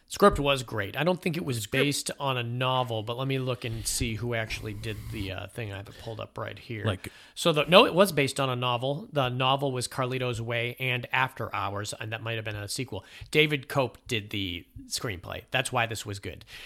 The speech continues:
Speaker 1: David Cope did Jurassic Park, Mission Impossible,
Speaker 2: Never heard of it.
Speaker 1: Stir of Echoes. Uh, David Cope is one of the most famous. Did he win an Oscar? Let me look and see if David Cope's three wins, three nominations. No, he,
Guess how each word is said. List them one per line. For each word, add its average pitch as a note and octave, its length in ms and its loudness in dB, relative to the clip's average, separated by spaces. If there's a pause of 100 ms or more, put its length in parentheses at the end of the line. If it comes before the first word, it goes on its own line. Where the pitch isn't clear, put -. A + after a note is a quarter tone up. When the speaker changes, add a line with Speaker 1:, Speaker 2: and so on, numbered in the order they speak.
(100)
Speaker 1:
David C3 280 6
Cope A#2+ 280 0
did G2 140 -4
Jurassic F#2+ 420 -4
Park, C3 360 2
Mission A2 260 -4
Impossible, A#2+ 480 0
Speaker 2:
Never A2 160 4
heard G2 100 4
of G2+ 60 0
it. F#2 40 -2
Speaker 1:
Stir C3 240 0
of C3 60 2
Echoes. A#2 840 -2
Uh, G2 280 -2
David C3 300 -2
Cope B2+ 200 -2
is G2+ 120 -6
one A2 180 -4
of G#2 60 -8
the G#2+ 60 -8
most G#2 340 -8
famous. G#2+ 240 -8
Did A#2+ 120 -10
he D#3 80 -2
win D#3+ 120 -2
an C3+ 80 -4
Oscar? C#3 320 -6
Let C#3 100 -6
me - 80 -8
look - 160 -10
and - 80 -14
see - 140 -12
if - 100 -18
David A2 240 -12
Cope's - 420 -10 (360)
three C3+ 200 -2
wins, A#2+ 300 -2
three A#2+ 200 -8
nominations. A2+ 760 -6
No, D3+ 200 -2
he, C3 200 -2